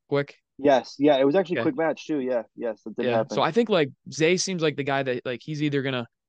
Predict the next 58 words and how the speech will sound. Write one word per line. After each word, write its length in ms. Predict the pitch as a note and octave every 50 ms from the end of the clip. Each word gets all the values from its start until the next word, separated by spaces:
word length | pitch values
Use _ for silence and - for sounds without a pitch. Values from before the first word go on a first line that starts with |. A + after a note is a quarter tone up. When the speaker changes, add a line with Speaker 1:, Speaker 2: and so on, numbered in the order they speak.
| _ _ _ _ _ -
Speaker 1:
I 20 | D3+
mean, 140 | D#3 C#3+ C3+
I, 120 | D3 - - -
I 100 | B2+ C3
don't 260 | G#2+ D3 D3 C3 -
personally 260 | D3 C#3+ - C#3 C3
know, 180 | A#2+ A#2 A#2+ A#2+
like, 200 | A#2+ A#2 A2 _ _ _ _ _ _ _ _ _ _ -
he's 220 | - D3+ D3+ C#3+
either 140 | E3 D3+ D3+ C#3+
gonna 120 | D3 D3
wrestle 240 | D3 C#3+ - C#3+ C#3
you 40 | C3
in 80 | B2+
a 40 | B2
close 280 | - D3 D3 C3+ C3+ -
match 260 | C3 C3+ C#3 C3+ -
or 60 | B2
you, 140 | B2+ B2 A#2+ -
you're 140 | - C3 B2+
gonna 120 | B2+ A#2+ A#2+
get 140 | A2+ -
pinned, 260 | - C3+ C3 A#2 A#2+ A2 - _ -
or 160 | B2+ B2 A2+ - _ _ -
he's 160 | C#3+ C#3 C3+
gonna 120 | C3+ A2
pin 200 | G#2+ - C3 A#2+
you, 160 | A2+ A2+ B2 - _ -
or 100 | C#3 E3
you're 180 | F3 G3+ G#3+
gonna 120 | G3 F#3 D#3+
get 140 | D3+ C3+ -
pinned. 300 | - D3+ D3 C#3+ C3 B2 _ _ _ _ _ _ _ _
You're 100 | - D#3+
gonna 120 | E3 E3+ D#3
pin 200 | - D3+ C#3 C3
him 220 | C3+ C#3+ C#3 B2
rather. 320 | A#2+ A#2 A#2 A2+ A2+ A2 _ _ _ _ _ _ _ _ _ _ _
Um, 120 | B2 A#2+ A#2+ _ _ _ _ _ _ -
'cause 140 | C3+ A2+
like 140 | C3 B2+ B2
I 40 | -
Speaker 2:
Right, 180 | D3 D#3 D3 C#3
Speaker 1:
said, 20 |
Speaker 2:
it's, 280 | C3+ C#3+ D#3+ D3 D3 -
Speaker 1:
Bogey 100 | - -
Speaker 2:
yeah, 220 | C#3 D#3 D3+ C3+ A2+ -
Speaker 1:
pinned 160 | C#3 C#3 D3
him. 40 | E3+
Speaker 2:
either 220 | E3+ E3 F3 E3
he 420 | D3 D3 E3 E3+ E3 D#3+ D#3 D3+ C3+
wrestles 320 | C3+ C#3 D#3 D3+ E3+ E3 -
close 520 | - D3+ C#3+ C#3 C3+ B2 - - _ _ _ -
or 540 | B2+ A#2+ A#2+ A#2+ A#2 A2+ A#2 A#2 A2+ A2 -
he 120 | - A#2+ A2
gets 160 | A2+ G#2 -
beat 180 | - A2 G#2 G2+
up. 120 | G2+ -